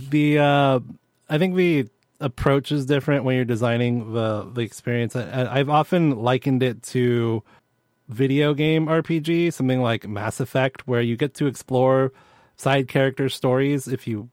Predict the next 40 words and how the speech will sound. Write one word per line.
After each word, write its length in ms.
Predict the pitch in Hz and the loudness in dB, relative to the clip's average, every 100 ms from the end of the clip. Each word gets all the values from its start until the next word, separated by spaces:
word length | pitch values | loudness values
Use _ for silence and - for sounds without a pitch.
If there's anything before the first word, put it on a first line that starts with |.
| - | -12
have 480 | - 113 123 120 127 | -4 -2 -2 -2 -4
recurring 440 | 123 131 127 123 | -4 0 0 0
side 260 | 120 123 113 | -2 -2 0
characters. 380 | 127 123 123 | -2 -2 -6
Like, 120 | 113 107 | -6 -2
I 80 | 139 | 0
have 100 | 113 | 0
a 60 | |
lot 220 | 101 120 | 0 0
of 80 | 127 | 0
recurring 300 | 120 120 117 | -6 -6 -8
side 280 | 110 113 110 | -6 -6 -6
characters. 380 | 107 107 - 107 | -6 -8 -8 -6
I 40 | |
have 80 | 127 | -2
this 120 | 127 | -2
little 200 | 110 113 | -2 -4
team, 420 | 101 - 127 117 107 - - _ - | -4 -2 0 0 -4 -14 -20 _ -6
which 220 | 123 127 | -4 -2
I 100 | 120 | -4
play 200 | 127 113 | -2 0
all 240 | 120 135 | 4 4
of 100 | 123 | 4
them, 480 | 110 107 107 104 131 - | 0 -2 -2 -4 -8 -6
and 160 | 123 | -2
I 260 | 120 120 117 - - | 0 0 -4 -10 -12
come 180 | - 156 | 0 2
up 120 | 143 | 2
with 140 | 120 123 | 0 0
little 500 | 131 135 131 120 117 - - - - | 0 2 2 0 -6 -18 -20 -20 -10
subplots 720 | - 175 156 175 151 147 - | 0 0 2 2 2 0 0
and 420 | 139 127 113 110 | 0 2 0 -2
things 260 | - 135 127 | 0 0 2
for 120 | 135 | 0
them, 320 | 147 165 160 | 4 4 2
but 180 | 143 139 | 2 0
it's 160 | 131 - | 0 0
sort 160 | 156 | 0
of 100 | 147 | 2
like, 320 | 135 127 120 | 2 0 -2